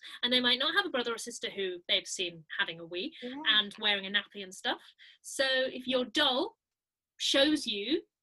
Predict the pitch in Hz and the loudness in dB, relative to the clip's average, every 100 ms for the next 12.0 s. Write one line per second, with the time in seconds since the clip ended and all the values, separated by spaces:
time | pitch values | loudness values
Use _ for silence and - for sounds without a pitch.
0 | _ - 208 - _ - 233 220 208 - | _ 2 2 2 _ -6 -4 -4 -4 -2
1 | 226 202 202 196 196 - - 190 220 262 | -2 -2 -6 -4 -2 -2 -4 -8 -6 -6
2 | - 220 202 190 196 180 196 247 - - | -8 -6 -6 -8 -8 -8 -8 -12 -20 -18
3 | - 185 190 185 - 175 175 185 254 202 | -12 -10 -8 -10 -12 -10 -8 -6 -6 -6
4 | 190 185 180 262 175 170 175 - - - | -6 -8 -6 -6 -6 -8 -8 -10 -12 -18
5 | - - - _ _ _ _ 311 277 269 | -18 -20 -20 _ _ _ _ -4 -2 -2
6 | 247 247 - 277 277 254 233 262 339 - | 0 2 2 2 2 0 4 4 4 0
7 | 208 202 196 226 330 262 233 233 233 226 | -2 -4 -4 0 0 0 -2 -4 -4 -10
8 | 226 240 - 226 214 _ _ - 247 233 | -8 -8 -8 -12 -14 _ _ -6 -2 -2
9 | 220 247 - 240 214 233 226 208 214 208 | -4 -6 -2 -2 -2 -6 -4 -2 -4 -6
10 | 208 254 262 196 214 - 247 403 381 349 | 0 0 0 -4 -6 -6 -4 -6 0 2
11 | 381 - 294 320 392 480 480 480 480 494 | 2 -2 -2 0 0 0 0 -2 -4 -2